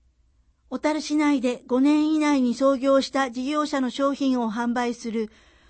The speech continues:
応援販売会が二日、長崎や小樽店で開かれ、多くの市民が訪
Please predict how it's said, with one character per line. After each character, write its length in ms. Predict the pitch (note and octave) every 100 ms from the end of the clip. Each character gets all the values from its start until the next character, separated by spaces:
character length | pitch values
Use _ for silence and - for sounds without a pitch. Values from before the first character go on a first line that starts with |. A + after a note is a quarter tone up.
| _ -
応 200 | C4+ D4
援 200 | D4+ D4
販 220 | C#4+ C#4+
売 220 | D4+ D4 C#4
会 220 | C4 B3
が 240 | A3+ A#3
二 220 | A#3+ - -
日、 200 | B3+ - _ _ _ _ -
長 240 | B3 C#4+
崎 300 | C#4+ C#4+ C#4+
や 160 | C#4+ -
小 80 | C4+
樽 240 | D4 D4
店 180 | D4 C4+
で 100 | B3
開 220 | B3+ B3+
か 140 | - B3
れ、 200 | A3+ _ _ _ _
多 160 | D4+ D#4
く 140 | D4+
の 120 | C4 B3
市 160 | C4+
民 200 | C#4 C4
が 80 | A#3
訪 200 | A3